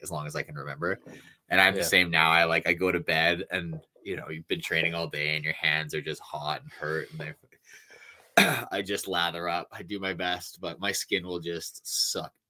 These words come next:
Speaker 1: any moisture in really quick and,
Speaker 2: <laughs>
Speaker 1: like, be begging for more. So,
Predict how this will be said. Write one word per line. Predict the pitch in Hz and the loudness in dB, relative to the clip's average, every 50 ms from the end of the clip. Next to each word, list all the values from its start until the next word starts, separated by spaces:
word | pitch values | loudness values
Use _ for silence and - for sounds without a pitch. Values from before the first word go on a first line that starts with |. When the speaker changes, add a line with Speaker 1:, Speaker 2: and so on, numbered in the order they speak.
| _ _ _ | _ _ _
Speaker 1:
any | 92 95 90 90 87 87 | -2 -2 0 0 -2 -4
moisture | 87 82 82 85 82 - - - 87 85 85 | -4 -4 -4 -4 -4 -4 -6 -4 -4 -4 -4
in | 85 85 85 | -4 -6 -6
really | 82 82 85 80 - 135 | -4 -4 -2 0 0 0
quick | - - - 82 - 277 - | 2 2 2 4 4 2 4
and, | - - - | 2 0 0
Speaker 2:
<laughs> | - 80 | 0 -2
Speaker 1:
like, | 80 80 - - - - - - | -4 -4 -4 -10 -14 -14 -10 -6
be | 101 101 | -6 -6
begging | 98 90 92 87 87 82 87 85 85 | -2 0 2 2 2 2 0 -2 -2
for | 82 - - 85 | -6 -8 -8 -6
more. | 85 85 85 82 82 82 82 | -4 -4 -4 -4 -4 -4 -6
So, | - - 87 82 | -6 -6 -6 -8